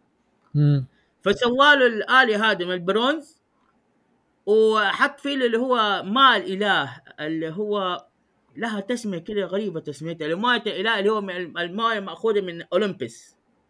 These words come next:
Speaker 2: حطها جوة الآلي. طبعًا الآلي هذا كان نقطة ضعفه فين؟ في كاحله.
Speaker 1: إيه،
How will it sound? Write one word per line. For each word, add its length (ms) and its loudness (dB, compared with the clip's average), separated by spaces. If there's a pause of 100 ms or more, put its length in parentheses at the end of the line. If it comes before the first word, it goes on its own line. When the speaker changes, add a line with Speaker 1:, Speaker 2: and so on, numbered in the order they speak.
(840)
Speaker 2:
حطها 340 2
جوة 300 2
الآلي. 480 0 (460)
طبعًا 200 2
الآلي 500 2
هذا 300 2
كان 260 -6
نقطة 260 -2
ضعفه 360 2
فين؟ 260 -4
في 120 -2
كاحله. 500 2 (1500)
Speaker 1:
إيه، 240 4